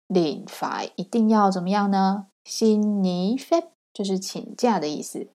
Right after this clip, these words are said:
请假 với giám đốc 就是向主管、向经理请假的意思。好，nếu bạn không đi làm, nhất định phải xin nghỉ phép với giám đốc。如果你没有要去上班，一定要向经理请假。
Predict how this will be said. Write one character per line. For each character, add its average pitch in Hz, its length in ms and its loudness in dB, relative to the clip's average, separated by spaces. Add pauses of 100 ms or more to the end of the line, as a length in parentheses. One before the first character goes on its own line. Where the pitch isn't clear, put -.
(360)
请 190 260 0
假 247 300 4
với 175 420 2
giám 226 280 0
đốc 320 220 2 (140)
就 190 120 -2
是 185 160 -2
向 185 360 -2
主 156 360 -4
管、 185 260 -2
向 185 240 -2
经 214 260 0
理 165 220 0
请 - 320 -10 (160)
假 147 260 -6
的 - 140 -18
意 117 160 -12
思。 - 300 -18 (420)
好， - 400 -10 (180)
nếu 196 360 4
bạn - 400 -2
không 196 380 0
đi 202 280 2
làm, 175 220 2 (260)
nhất 269 320 0
định 165 380 0
phải 147 360 -8
xin 185 360 0
nghỉ 185 180 2
phép 277 240 0 (180)
với - 280 -4
giám 175 280 -4
đốc。 311 220 0 (400)
如 254 140 6
果 294 160 4
你 285 100 8
没 208 100 6
有 214 120 2
要 196 100 2
去 196 100 0
上 208 240 0
班， 202 400 2
一 170 140 -4
定 196 160 0
要 190 180 2
向 180 380 -6
经 190 340 2
理 156 280 -2
请 - 360 -12
假。 - 340 -10